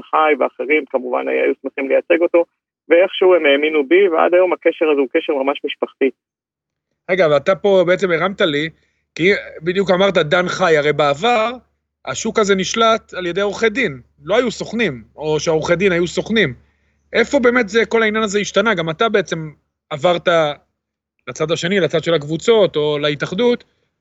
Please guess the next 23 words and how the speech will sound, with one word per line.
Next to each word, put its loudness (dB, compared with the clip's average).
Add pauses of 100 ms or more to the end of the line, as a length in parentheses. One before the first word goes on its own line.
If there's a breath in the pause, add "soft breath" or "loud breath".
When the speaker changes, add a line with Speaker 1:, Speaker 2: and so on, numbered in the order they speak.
Speaker 2:
אבל 2
איפה 2
זה 0
בעצם 2
הנקודה 0
שזה -4
השתנה 0
מעורך -4
דין -2
דן 0
חי 0
ועוד, -2
אה, -2
אייל -2
יפה 0
ועוד -2
עורך -2
דין, -2
אה, -2
עורכי 0
דין 0
טובים 0 (920)
ומוכשרים, 0